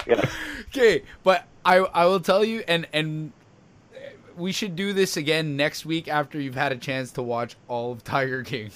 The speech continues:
Speaker 2: <laughs> okay?
Speaker 1: No, I'm not gonna
Speaker 2: You
Speaker 1: watch
Speaker 2: watch
Speaker 1: it.
Speaker 2: it. Please watch it. It's worth
Speaker 1: Horseshit.
Speaker 2: watching. It's worth watching.
Speaker 1: No.
Speaker 2: And th-, this guy, this Joe Exotic dude, okay?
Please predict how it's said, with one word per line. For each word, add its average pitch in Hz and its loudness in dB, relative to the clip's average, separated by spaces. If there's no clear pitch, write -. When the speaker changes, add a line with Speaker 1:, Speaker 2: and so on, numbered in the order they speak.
Speaker 2:
<laughs> - -12
okay? 143 -4
Speaker 1:
No, 277 12
I'm 196 12
not 349 12
gonna 320 12
Speaker 2:
You 294 12
Speaker 1:
watch - 12
Speaker 2:
watch 302 6
Speaker 1:
it. 180 4
Speaker 2:
it. - -8
Please 202 2
watch 185 6
it. 143 2
It's 147 0
worth 180 12
Speaker 1:
Horseshit. 160 -2
Speaker 2:
watching. 147 6
It's 151 -4
worth 202 6
watching. 185 4
Speaker 1:
No. - 2
Speaker 2:
And 190 4
th-, 170 -4
this 180 4
guy, 165 4
this 175 -2
Joe 156 0
Exotic 147 -2
dude, 240 -8
okay? 151 -2